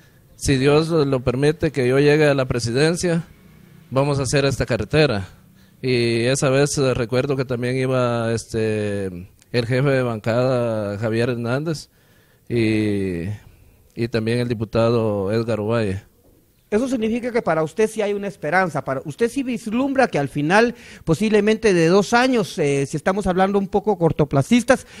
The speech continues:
Speaker 2: podríamos estar a, eh, volvernos a reunir allá en la cumbre y empezar el trabajo.
Speaker 1: Sí, la verdad es de que yo confío mucho en el señor presidente,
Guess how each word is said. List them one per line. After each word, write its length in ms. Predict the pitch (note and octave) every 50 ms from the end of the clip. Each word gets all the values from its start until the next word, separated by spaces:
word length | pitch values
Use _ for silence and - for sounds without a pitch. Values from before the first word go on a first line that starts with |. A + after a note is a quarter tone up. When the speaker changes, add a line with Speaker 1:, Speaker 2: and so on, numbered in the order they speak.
| G#3 -
Speaker 2:
podríamos 460 | - F3 F3 E3+ G3+ G#3+ G#3+ G3+ E3+ E3+
estar 240 | D3+ - G#3 F#3+
a, 400 | F#3+ F#3+ F#3+ F3+ D#3+ D3 C#3+ C#3+
eh, 40 | C#3
volvernos 680 | C3+ C3+ D3 D#3+ E3 D3+ D3 G3+ G#3+ G#3 A3+ A3 F3
a 60 | G3 F3
reunir 440 | E3+ D#3+ D#3 D#3 E3 G#3 B3 B3
allá 200 | A3+ G3 F#3+ G3+
en 80 | G#3+ A3
la 120 | G3+ F3+
cumbre 580 | - - - B3+ C#4 B3+ A#3+ B3 A3+ G3 D3+ -
y 280 | - D3 D3 D3 C#3+ C#3+
empezar 520 | C#3+ C#3+ C#3 C3 - D3 - F#3 G3+ G#3
el 80 | F#3+ E3
trabajo. 380 | - E3+ F#3 C4 D#4 D#4 D4 - _ _ _ _ - - _ - - - -
Speaker 1:
Sí, 320 | - F3 F#3+ G#3 F#3+ B2+
la 140 | A2 C3 C3
verdad 300 | B2 B2+ C3 C#3+ D#3 E3
es 40 | F3
de 120 | F#3 D#3+
que 140 | - D3 C#3
yo 520 | D3+ D3+ D3+ E3 E3 D#3+ D3+ C#3+ B2+ A#2 -
confío 420 | C3 B2 A2+ - D3 D#3+ D#3 D3
mucho 440 | C#3+ C#3+ D3+ D#3 - E3+ D#3+ C#3 C3+
en 80 | B2+ B2
el 200 | A#2+ A#2+ A2+ -
señor 260 | B2+ A#2 B2+ C3+ C3
presidente, 720 | D3 C#3 A#2 A#2+ A2 A2 A#2+ C3+ D3 C#3+ - D#3+ D3+ D3+